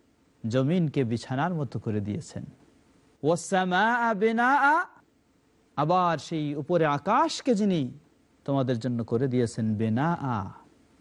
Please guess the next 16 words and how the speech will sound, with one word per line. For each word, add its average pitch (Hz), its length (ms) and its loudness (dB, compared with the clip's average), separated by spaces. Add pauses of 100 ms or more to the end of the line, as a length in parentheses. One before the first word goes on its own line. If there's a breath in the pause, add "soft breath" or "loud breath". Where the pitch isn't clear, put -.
(120)
ছাদ 127 420 0 (100)
স্বরূপ, 110 340 -4
উপরের 123 320 -2
ছাদ। 107 500 -10 (380)
ওয়া 135 160 2
আনজালা 156 500 0
মিনাস 151 400 -4
সামা, 202 500 2 (720)
আবার 175 320 2
সেই 185 180 -2
আকাশ 170 380 0
থেকে 226 240 2
তিনি 196 240 2
বর্ষণ 175 400 0
করেন 160 380 2 (720)
মাআ, 139 720 0